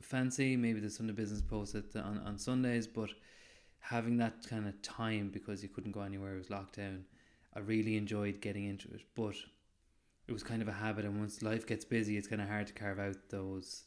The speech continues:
that bit of time. I don't know how you find it. What, what, what's the last one that you read, Shane?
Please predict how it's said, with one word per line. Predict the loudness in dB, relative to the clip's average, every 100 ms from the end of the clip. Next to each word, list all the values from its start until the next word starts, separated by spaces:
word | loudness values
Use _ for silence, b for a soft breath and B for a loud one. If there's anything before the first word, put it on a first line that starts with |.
| -6
that | -6 -4
bit | -4
of | -4
time. | -2 0 0 0
I |
don't | 0
know | 2
how | 2
you | 2 2
find | 0 0
it. | 2
What, | 0
what, | 0 -2
what's | -4 -4 0
the |
last | 2 0 0
one | 0
that | 2
you | 4 2
read, | 0
Shane? | 0 0 0